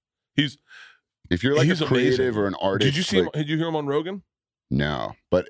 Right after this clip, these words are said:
Speaker 2: a lot of this, actually, I saw a clip, and a lot of what he talked about is, like, I literally, I like the book
Speaker 1: God,
Speaker 2: so
Speaker 1: I shoulda
Speaker 2: much.
Speaker 1: had you do
Speaker 2: I
Speaker 1: Rogan
Speaker 2: was
Speaker 1: with me.
Speaker 2: highlighting, like, every, like, like, one quote a page, just like, "Oh my God, I need to remember this." And I gave my Kindle to my assistant, and I said, "Get a digital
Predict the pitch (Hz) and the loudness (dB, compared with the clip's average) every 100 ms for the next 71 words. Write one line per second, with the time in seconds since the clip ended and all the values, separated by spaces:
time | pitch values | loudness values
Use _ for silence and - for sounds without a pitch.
0 | - 110 117 135 139 - 117 127 - 117 | -2 0 0 -2 -4 -2 -2 -2 0 -2
1 | - 113 - 107 104 90 87 95 95 87 | 0 -2 -2 -2 -2 -2 -2 0 -2 -2
2 | 82 78 - 95 95 82 71 80 69 - | -2 -2 0 0 0 -2 -2 -2 -2 -8
3 | _ _ _ _ _ _ _ _ _ 117 | _ _ _ _ _ _ _ _ _ -4
4 | 131 _ _ _ - 139 214 240 254 - | -4 _ _ _ 0 2 2 0 -2 -4
5 | - 127 180 131 113 110 120 110 - 101 | -2 0 0 2 0 0 -2 -2 0 0
6 | 95 92 117 120 113 98 92 87 117 147 | 2 0 0 -2 -4 -6 -4 0 2 2
7 | 156 73 - 101 120 131 135 147 156 147 | -2 -4 -2 0 0 -2 -2 -2 -2 -4
8 | _ _ - 90 - - _ - 120 104 | _ _ -2 -2 -2 -10 _ 0 0 2
9 | 101 85 73 _ 90 - _ _ _ 85 | 0 0 -2 _ -4 -4 _ _ _ -4
10 | 92 131 147 - 139 120 98 - 85 65 | 0 0 0 -4 -2 0 -2 -2 -2 -4
11 | - - _ - 95 82 82 104 80 76 | -6 -12 _ -2 0 -2 -2 -2 0 -2
12 | 76 73 78 78 64 - _ _ 87 95 | -2 -2 -2 -2 -4 -10 _ _ -2 -2
13 | 82 110 117 123 107 123 110 92 90 78 | 0 0 0 -2 -2 -2 -2 -2 0 -2
14 | - - - 69 - 82 67 - 78 - | -2 -4 -4 -8 -6 -4 -4 -2 -4 -2
15 | 127 131 98 98 104 | -4 -2 -4 -2 -4